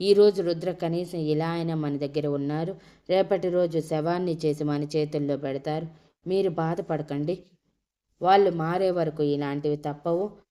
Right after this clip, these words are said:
అని ఓదార్చారు. ఆనంద్ గారు రెండు నిమిషాల తర్వాత తేరుకొని, "సరే, అవన్నీ వదిలే.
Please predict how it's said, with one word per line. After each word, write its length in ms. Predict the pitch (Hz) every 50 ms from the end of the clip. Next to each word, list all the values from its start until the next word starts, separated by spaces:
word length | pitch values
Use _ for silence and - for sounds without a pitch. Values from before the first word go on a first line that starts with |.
| _ _ _ _ _ -
అని 240 | 202 208 208 202 170
ఓదార్చారు. 840 | 156 160 165 170 170 175 165 165 165 165 - 160 143 139 147 170 180 - - _ _ _ _ _ _ _ _ _ _ _ - -
ఆనంద్ 400 | 175 190 202 208 202 190 190 170
గారు 280 | 160 151 151 151 147
రెండు 280 | 143 151 151 151 156 160
నిమిషాల 460 | 160 160 160 156 160 160 175 160 156
తర్వాత 600 | 151 160 156 143 139 143 139 143 143 147 147 -
తేరుకొని, 600 | 151 151 151 156 151 151 143 139 139 143 165 180 160 - - - _ _ _ - -
"సరే, 280 | 202 202 202 196 196 - - - _ _ -
అవన్నీ 380 | - 156 160 165 170 175 185 185
వదిలే. 420 | 170 160 151 151 156 156 160 165